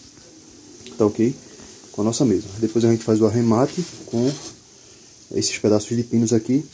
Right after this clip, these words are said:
pra esconder justamente as colagens, tá ok?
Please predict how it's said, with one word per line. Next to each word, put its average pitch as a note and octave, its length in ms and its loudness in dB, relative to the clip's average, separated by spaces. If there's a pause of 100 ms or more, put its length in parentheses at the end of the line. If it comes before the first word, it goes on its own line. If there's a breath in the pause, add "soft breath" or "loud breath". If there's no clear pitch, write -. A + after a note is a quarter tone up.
(140)
pra A2 100 2
esconder A2 460 2
justamente A#2 600 -2 (640 loud breath)
as A2 160 -8
colagens, G2+ 600 0 (320)
tá - 80 -14
ok? - 300 -4